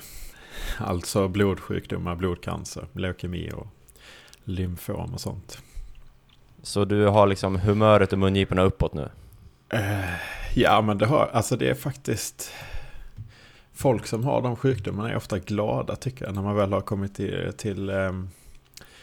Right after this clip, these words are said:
Speaker 1: till acceptans att man har det, så är de väldigt levnadsglada, så att,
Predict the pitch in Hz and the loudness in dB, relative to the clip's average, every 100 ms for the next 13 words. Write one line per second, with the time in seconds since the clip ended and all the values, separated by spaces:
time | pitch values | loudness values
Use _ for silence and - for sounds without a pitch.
0 | - - - _ _ _ - 101 95 95 | -20 -20 -20 _ _ _ -2 0 0 -2
1 | 95 - - - 107 127 95 87 - 104 | -2 0 0 0 0 0 0 -2 -4 -4
2 | 107 107 107 82 87 113 101 98 98 92 | -2 -2 -2 -2 -2 -2 -2 -2 -2 -2
3 | 104 104 - - - - - - 101 - | -2 -2 -6 -8 -6 -6 -6 -6 -8 -10
4 | - | -14